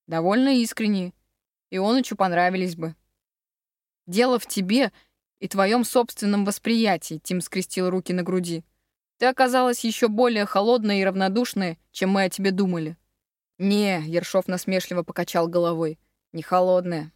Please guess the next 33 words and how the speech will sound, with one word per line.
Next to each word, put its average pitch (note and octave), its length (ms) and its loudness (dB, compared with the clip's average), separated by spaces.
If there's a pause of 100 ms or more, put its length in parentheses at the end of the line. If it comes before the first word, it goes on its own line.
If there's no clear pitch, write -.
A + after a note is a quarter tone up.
отвечаю». F3 680 -4 (960)
«Поэтому C#4 420 2
ты G3 100 -2
нас F#3 220 0
кинул?» — F3 420 -4
усмехнулся F3 640 -6
Тим. E3 300 -8 (340)
«Само A3+ 340 2
собой. F#3+ 440 -2 (420)
А E3+ 80 -6
на A#3 100 2
кой F4 220 2
вы A#3+ 100 4
мне G#3 180 2
сдались? F#3+ 520 0 (500)
Вон C4 220 4
Мартов C4+ 420 2 (300)
даже A3+ 220 2
поцеловать C4+ 580 2
себя G3 200 -2
не F#3 120 0
разрешает». F3+ 680 -2 (680)
«Набьешь G#3+ 360 2
татуху D#4+ 400 0
с - 80 -10
моим G3 260 0
именем F#3+ 420 0
у - 20 0
себя F#3 260 0
на F#3+ 160 2
лбу, E3+ 300 -4
я F#3 180 0
подумаю», — F3 540 0